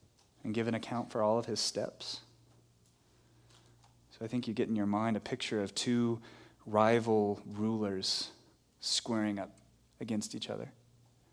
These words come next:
And then Job closes his argument. Verse forty, "The words of Job are ended. I rest my case. What more can I say?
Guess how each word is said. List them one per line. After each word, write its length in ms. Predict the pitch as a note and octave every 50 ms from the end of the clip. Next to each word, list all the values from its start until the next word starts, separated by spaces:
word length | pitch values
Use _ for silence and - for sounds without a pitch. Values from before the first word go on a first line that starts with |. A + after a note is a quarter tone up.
| _ _ _ _ _ _ _ _ _ _ - - - - - - - - - _ _ _ _ _ _ _ _ _ _ -
And 160 | G#2+ G#2+ G#2+
then 300 | A2 A2 A2 A2 A2+ A2+ - - - - - - - - - - - - - -
Job 280 | - - A#2 A#2 A2+ -
closes 460 | - - - A2+ A#2 A#2 B2 B2 A#2
his 140 | - C3 B2
argument. 340 | C#3 D3 C#3 B2 G#2 E2+ - - - - - - _ - - - _ _ _ _ _ -
Verse 160 | - A2+ A2+ -
forty, 360 | - C#3+ C#3+ C#3 B2+ A2 G#2+ - - - - - _ _ - - - - - - - _ _ _ -
"The 80 | G#2+ G#2
words 680 | G2+ A2+ C3 D3 D3 D3 D3 C#3+ C#3+ - - - -
of 140 | - A2+ A2+
Job 580 | A#2 - C3 C3+ C3+ C3+ C3+ C3+ C3+ B2+ C3+ - - - - _ _ _ - - -
are 160 | A#2+ A2+ -
ended. 440 | - A#2 A2 A2 G#2+ G#2+ F#2+ - - - - - - - - _ _ _ _ _ _ _ _ - - - - - - - - - -
I 80 | A2 G#2
rest 360 | G2+ G#2+ B2 B2+ B2 - -
my 140 | C3 A#2 A2+
case. 440 | - - - G2 - - - - - - - - _ _ _ _ _ _ _ _ _ _ _ _ _ _ _ _ _ _ _ _ _ -
What 140 | - A#2 A#2+
more 180 | B2+ C#3+ C#3+ C#3
can 140 | - C#3+ C3
I 80 | B2+
say? 300 | B2 - - C3 C#3 D3